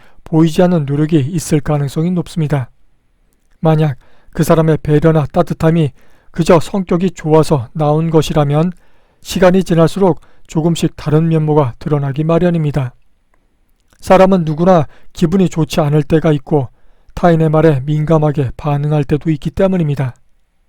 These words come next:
그런데도 꾸준히 당신에게 안정감과 편안함을 주고 있다면 그건 마치 물밑에서 발을 쉼없이 움직이고 있는 백조처럼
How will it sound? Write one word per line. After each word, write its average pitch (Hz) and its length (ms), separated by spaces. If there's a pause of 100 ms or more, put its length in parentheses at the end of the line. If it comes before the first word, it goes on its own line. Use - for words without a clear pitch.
(460)
그런데도 156 600 (360)
꾸준히 180 460 (280)
당신에게 175 520
안정감과 151 800 (220)
편안함을 160 500
주고 165 220
있다면 156 420 (340)
그건 160 380
마치 151 520 (320)
물밑에서 170 840 (100)
발을 147 260
쉼없이 180 540
움직이고 156 540
있는 156 320 (320)
백조처럼 160 640